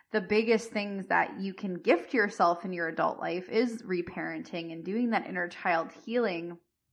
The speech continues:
to really help you get grounded in the present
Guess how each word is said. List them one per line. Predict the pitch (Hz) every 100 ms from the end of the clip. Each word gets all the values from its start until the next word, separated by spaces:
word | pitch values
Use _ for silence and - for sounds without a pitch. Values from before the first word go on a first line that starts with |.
| _ _ - _ -
to | 226
really | 208 214 233 220
help | - 185 185
you | - 190
get | 180 175 -
grounded | - 175 190 208 190 170 -
in | - 185 170 170 - _
the | 165
present | 175 - 294 294 185 180 -